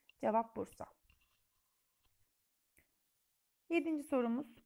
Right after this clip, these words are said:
Etil alkol fermentasyonu sırasında aşağıdaki olaylardan hangisi en son gerçekleşir?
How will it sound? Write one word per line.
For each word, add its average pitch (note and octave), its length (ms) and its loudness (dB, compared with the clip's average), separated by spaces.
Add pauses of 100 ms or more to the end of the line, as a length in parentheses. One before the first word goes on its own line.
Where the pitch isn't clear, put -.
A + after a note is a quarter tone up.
(460)
Etil F4+ 320 -2
alkol E4+ 240 0
fermentasyonu D#4 800 0
sırasında G#3 560 -2
aşağıdaki D#4 520 -2
olaylardan G#3+ 520 0
hangisi C#4 600 -6
en D#4 140 -2
son C#4+ 260 -4
gerçekleşir? G#3 800 -4